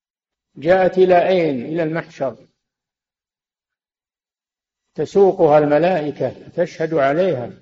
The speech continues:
الله جل وعلا يذكر، يذكرنا بهذا المشهد العظيم،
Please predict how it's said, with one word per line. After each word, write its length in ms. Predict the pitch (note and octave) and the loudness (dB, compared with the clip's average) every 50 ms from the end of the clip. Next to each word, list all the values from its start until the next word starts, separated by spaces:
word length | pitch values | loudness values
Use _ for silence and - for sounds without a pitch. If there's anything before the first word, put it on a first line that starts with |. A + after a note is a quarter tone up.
| _ _ _ _ _ _ _ _ _ _ _ _ _ _ _ _ _ _ _ _ _ _ _ _ _ _ _ _ _ _ _ _ _ _ _ _ _ _ _ _ - | _ _ _ _ _ _ _ _ _ _ _ _ _ _ _ _ _ _ _ _ _ _ _ _ _ _ _ _ _ _ _ _ _ _ _ _ _ _ _ _ -2
الله 320 | E3+ E3+ F3+ G3+ G3 F3+ E3 | -2 0 4 4 4 4 2
جل 300 | D#3 F#3+ F#3+ F#3 F3 E3 | 2 0 0 2 2 2
وعلا 540 | D#3 D3+ D3 D#3 F3 F#3 G3 G#3 G3+ - - - _ _ _ _ _ - - | 4 4 4 4 4 4 2 2 0 -2 -8 -20 _ _ _ _ _ -12 -6
يذكر، 800 | D#3+ D#3+ D3 F3 G3 F#3+ - - - D#3+ D3+ C#3 C3+ - - _ _ _ - _ _ - | -6 -4 0 0 0 0 -2 -6 -2 -2 -2 -2 -4 -14 -20 _ _ _ -20 _ _ -10
يذكرنا 800 | D#3 E3 F3 E3+ E3 E3 - G3+ G3+ F#3 F3 E3 D#3+ D3+ C#3+ | -10 -4 -4 -4 -4 -4 0 0 0 2 2 0 -2 -2 -2
بهذا 380 | C3+ C#3 C3+ C3+ D3 D3 C3+ C#3 | -2 -4 -4 -2 -2 -2 -2 -4
المشهد 540 | C3 B2+ C#3+ D3 C#3 - - C3 C3 A#2 A#2+ | -6 -4 -6 -6 -8 -10 -12 -12 -10 -8 -8
العظيم، 520 | A#2+ A#2 A#2 B2 A#2+ A#2+ A2+ A2 - _ | -10 -10 -10 -10 -10 -12 -14 -14 -16 _